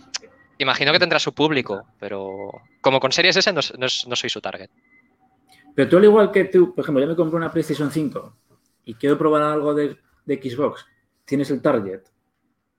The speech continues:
Speaker 2: de la Series S? "Oye, quiero dos consolas". Pues mira,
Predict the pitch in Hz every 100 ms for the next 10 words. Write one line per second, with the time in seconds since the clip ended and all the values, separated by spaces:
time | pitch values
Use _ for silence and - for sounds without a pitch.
0 | _ _ - 113 101 - 135 131 160 160
1 | - _ _ _ _ _ _ _ _ _
2 | _ _ _ _ _ _ _ _ 131 127
3 | 143 180 131 131 139 123 101 98 - 101
4 | 127 110